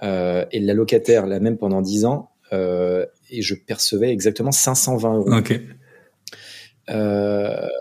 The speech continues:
Speaker 1: cinq cent vingt euros, mais j'ai récupéré, euh, j'ai récupéré cent dix mille. La même année, euh, j'ai, j'ai re-, investi plus de la moitié, euh, dans un, dans un projet immobilier.
Speaker 2: Ouais,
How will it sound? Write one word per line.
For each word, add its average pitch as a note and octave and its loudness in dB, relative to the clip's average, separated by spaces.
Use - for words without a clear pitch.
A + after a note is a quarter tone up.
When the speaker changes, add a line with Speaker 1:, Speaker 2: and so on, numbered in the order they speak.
Speaker 1:
cinq - 2
cent C3 2
vingt A#2 2
euros, A2 0
mais F#2+ -2
j'ai F#2 0
récupéré, G#2+ 0
euh, F2 0
j'ai F2+ -4
récupéré F#2+ -6
cent - 0
dix G2+ 0
mille. C#3+ 0
La G2 2
même A2 4
année, A#2 4
euh, F#2 0
j'ai, F#2 2
j'ai G2+ -4
re-, F#2+ -4
investi A2 -2
plus - -10
de G#2+ 2
la G#2+ 6
moitié, A2 2
euh, F#2+ 2
dans G2+ 0
un, F2+ -4
dans F#2+ -4
un G2 -4
projet G2 -4
immobilier. G2+ 0
Speaker 2:
Ouais, G2+ 2